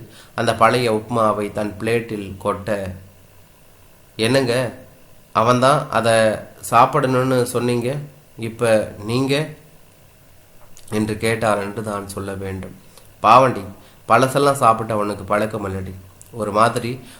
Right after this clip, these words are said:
அருவருப்பு படுவான்" என்று சொன்னார் என்று தான் சொல்ல வேண்டும். மனதிற்குள் சிரித்து கொண்ட பங்கஜம், "அப்படியா, அப்ப காலேஜுக்கும் அதையே கொடுத்து அனுப்ப சொன்னீங்களே, அது?"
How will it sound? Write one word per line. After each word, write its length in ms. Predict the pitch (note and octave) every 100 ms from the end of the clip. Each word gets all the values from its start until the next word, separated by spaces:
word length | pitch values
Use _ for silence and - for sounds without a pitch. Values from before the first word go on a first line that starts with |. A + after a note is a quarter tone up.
| -
அருவருப்பு 500 | G#2+ A2 C#3+ A#2+ -
படுவான்" 420 | F#2+ G2 G2 G2 F#2+
என்று 260 | A2 A#2 A#2+
சொன்னார் 440 | A#2+ C3 C#3+ A#2+ G#2
என்று 180 | G#2+ A2+
தான் 220 | G2+ G2
சொல்ல 240 | G2 G2 G2+
வேண்டும். 400 | F#2+ F#2+ F#2 - - - - - -
மனதிற்குள் 640 | B2+ D3 D3 B2+ - A2+ F#2 -
சிரித்து 420 | - C#3 C3+ C#3+ C3+
கொண்ட 280 | A#2 G#2+ G#2 F#2+
பங்கஜம், 520 | - G#2+ A2 G#2+ G#2 B2 -
"அப்படியா, 520 | - G#2 C3+ A#2+ G#2 A2+ A2 - - - -
அப்ப 280 | A2 G#2+ B2 A#2 A2+ G#2+
காலேஜுக்கும் 800 | A2+ B2+ D#3+ D#3 D3 D3 D#3+ B2+
அதையே 420 | A#2 C3 C#3 C3+ B2 A2+ G#2 G2+ - - - - - - -
கொடுத்து 320 | D3 D#3+ D#3
அனுப்ப 340 | B2+ B2+ B2+ C3 A2+ G#2+
சொன்னீங்களே, 580 | A#2 A#2+ C3 A#2 A2+ A2
அது?" 280 | G2+ G#2